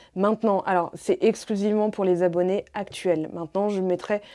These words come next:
d'autres choses en place pour les nouveaux arrivants. Hein, il n'y a pas de problème, ces choses-là existent. Mais il y a ce côté, bah oui, si je vérifie, je suis en train de dire que c'est pas là, que c'est absent.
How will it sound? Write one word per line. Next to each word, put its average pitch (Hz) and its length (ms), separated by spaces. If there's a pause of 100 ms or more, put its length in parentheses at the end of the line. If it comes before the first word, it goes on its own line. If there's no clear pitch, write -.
(280)
d'autres 185 260
choses 185 260
en 185 120
place 190 320
pour 175 160
les 170 100
nouveaux 175 360
arrivants. 170 500 (340)
Hein, 180 140
il - 20
n'y 196 80
a 175 60
pas 180 180
de 170 160
problème, 180 480
ces 196 140
choses-là 190 500
existent. 165 480 (500)
Mais 240 220 (960)
il 208 60
y 202 60
a 208 80
ce 208 160
côté, 233 440 (380)
bah 185 160
oui, 277 260 (140)
si 254 340
je 240 100
vérifie, 240 600 (100)
je - 100
suis 220 100
en 185 100
train 185 180
de 185 60
dire 185 180
que - 60
c'est - 220
pas 190 180
là, 294 200 (220)
que 175 120
c'est - 200
absent. 240 480